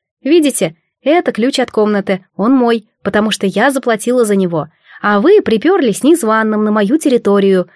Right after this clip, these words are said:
и то, что сейчас не сверкаете голым задом, не даёт вам права угрожать.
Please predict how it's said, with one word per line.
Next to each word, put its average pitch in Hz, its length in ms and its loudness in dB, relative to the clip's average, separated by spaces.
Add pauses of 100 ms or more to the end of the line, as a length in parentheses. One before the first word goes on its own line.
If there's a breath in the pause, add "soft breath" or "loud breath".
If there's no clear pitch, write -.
(180 soft breath)
и 185 120 -4
то, 226 240 2
что - 160 -6
сейчас 208 460 -2
не 190 100 -2
сверкаете 190 560 -2
голым 185 320 0
задом, 196 380 0 (240 loud breath)
не 277 120 2
даёт 254 340 0
вам 254 180 0
права 247 300 0
угрожать. 226 580 0